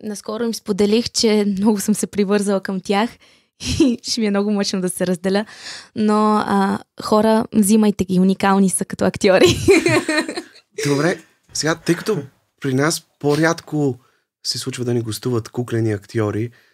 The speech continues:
Speaker 2: затова ще ви помоля да разкажете на слушателите ни да добият представа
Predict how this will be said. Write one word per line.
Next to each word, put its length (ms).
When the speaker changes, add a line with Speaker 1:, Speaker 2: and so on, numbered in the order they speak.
Speaker 2:
затова 340
ще 140
ви 60
помоля 220
да 80
разкажете 440
на 260
слушателите 680
ни 260
да 80
добият 380
представа 600